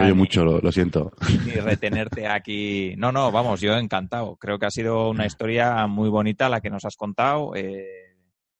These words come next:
Speaker 2: toda tu experiencia creo que, que vale su peso en oro para, pues, para las personas que nos están escuchando, para las personas que quieren emprender o que ya han dado el salto y andan ahí con dudas. O sea que, vamos, yo te lo agradezco mucho.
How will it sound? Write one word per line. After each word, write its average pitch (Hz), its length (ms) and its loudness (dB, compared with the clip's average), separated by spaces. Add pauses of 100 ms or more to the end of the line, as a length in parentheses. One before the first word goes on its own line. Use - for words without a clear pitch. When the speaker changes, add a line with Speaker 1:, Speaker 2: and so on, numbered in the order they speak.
(140)
Speaker 2:
toda 107 200 -2
tu 104 120 -6
experiencia 104 760 -4
creo 101 240 -6
que, 95 680 -8
que 92 100 -12
vale 98 240 -6
su 92 140 -10
peso 92 240 -10
en 95 100 -8
oro 127 400 -6
para, 92 500 -12 (240)
pues, - 160 -18
para 90 160 -14
las 90 160 -20
personas 92 400 -16
que - 80 -20
nos 92 160 -20
están 95 220 -20
escuchando, 113 560 -8
para 98 240 -8
las 92 360 -14
personas 104 380 -14
que - 120 -20
quieren 104 240 -12
emprender 101 580 -4
o 123 60 -2
que 98 120 -8
ya 104 140 -4
han 107 100 -6
dado 107 220 -4
el 101 80 -4
salto 110 420 -6
y 110 120 -6
andan 101 260 -10
ahí 98 140 -10
con 95 200 -8
dudas. 117 400 -4 (500)
O - 60 -20
sea 98 220 -8
que, 92 360 -12
vamos, 92 380 -14
yo 92 100 -12
te 92 100 -12
lo 92 80 -6
agradezco 92 540 -4
mucho. 90 280 -14